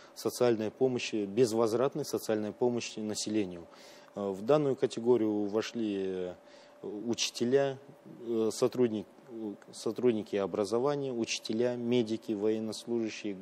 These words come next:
государственные служащие и бюджетные работники. Для них государство предусматривает, э, уменьшение первоначального взноса, э, пяти-,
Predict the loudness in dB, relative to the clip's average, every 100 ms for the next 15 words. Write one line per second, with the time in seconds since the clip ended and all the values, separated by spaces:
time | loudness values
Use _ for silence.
0 | -12 -16 -4 -2 -2 0 0 0 -6 -10
1 | -16 -20 -20 -16 -14 -4 -2 -2 -6 -2
2 | -2 0 2 2 2 0 2 2 2 -2
3 | -8 -12 -14 -14 -20 -20 -20 -16 0 6
4 | 6 6 2 0 0 0 2 2 2 0
5 | -6 -8 -8 -14 -20 -14 -6 0 0 2
6 | 0 4 4 4 2 -2 2 4 4 2
7 | 0 -10 -12 -2 2 2 2 2 2 0
8 | 4 4 6 0 0 0 0 -2 -2 -2
9 | -2 -2 -2 -8 -10 -16 -20 -20 -20 -20
10 | -20 -20 -20 -14 -6 -2 -2 -4 -4 -4
11 | -4